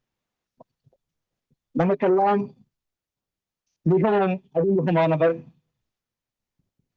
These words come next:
டி வி, குறைந்தபட்சம் டி வியில விவாதங்கள் பார்ப்பவர்களுக்கு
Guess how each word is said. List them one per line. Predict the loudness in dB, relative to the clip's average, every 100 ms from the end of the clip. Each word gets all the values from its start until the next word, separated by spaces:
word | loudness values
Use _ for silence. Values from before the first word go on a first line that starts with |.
| _ _ _ _ _ _ _ _ _ -20 -20 -18 -14 -14 _ -20 -20 _ _ _ _ _ _ _ _ _
டி | -4 -2 -2
வி, | -4 -4 -4
குறைந்தபட்சம் | -2 0 0 0 -2 -2 0 0 0
டி | -2
வியில | 0 2 0 -2 -2
விவாதங்கள் | 0 2 2 2 2 0 2 0 -2 -8 _ _ _ _ _ _ _ _ _ _ _ _ _ -2
பார்ப்பவர்களுக்கு | 0 0 0 0 0 0 0